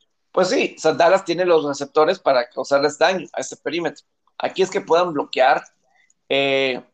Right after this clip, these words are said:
digo, es una buena línea ofensiva con todo y Zach Martin fuera. Pero de cualquier manera, Tampa,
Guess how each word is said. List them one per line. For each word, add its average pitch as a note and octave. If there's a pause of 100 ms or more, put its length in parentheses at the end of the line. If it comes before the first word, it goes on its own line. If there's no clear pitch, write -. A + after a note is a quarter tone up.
(200)
digo, F#3
es G3
una C4+
buena B3+
línea B3+
ofensiva A#3+
con F3+
todo G#3
y -
Zach G#3
Martin G3
fuera. C3 (640)
Pero F3
de E3
cualquier F3+
manera, G3
Tampa, F#3